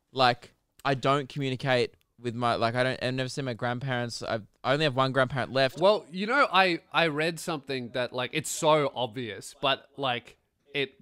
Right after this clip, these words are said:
Speaker 2: is also kind of surprising where if, if everyone in the country stayed home for two weeks, it would all be over because everyone who has it would, it'd just run their course.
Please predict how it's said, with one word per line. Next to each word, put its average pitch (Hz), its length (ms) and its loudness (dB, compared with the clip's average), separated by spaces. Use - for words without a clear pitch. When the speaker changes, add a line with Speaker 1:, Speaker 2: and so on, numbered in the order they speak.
Speaker 2:
is 139 200 -4
also 127 640 -2
kind 123 300 -4
of 110 80 -10
surprising 117 640 -6
where 123 200 -4
if, - 120 -12
if 147 220 -8
everyone 165 1120 -2
in 135 140 -8
the 127 80 -8
country 131 800 -10
stayed 127 460 -6
home 120 260 -8
for 117 120 -16
two 139 360 -8
weeks, 120 500 -10
it 131 160 -6
would 127 120 -8
all 120 180 -4
be 113 160 -6
over 104 400 -8
because 127 320 -6
everyone 123 420 -4
who 123 120 -8
has 117 380 -8
it 113 160 -10
would, 117 200 -12
it'd 117 180 -12
just 110 200 -14
run 113 180 -4
their 101 140 -10
course. 104 420 -12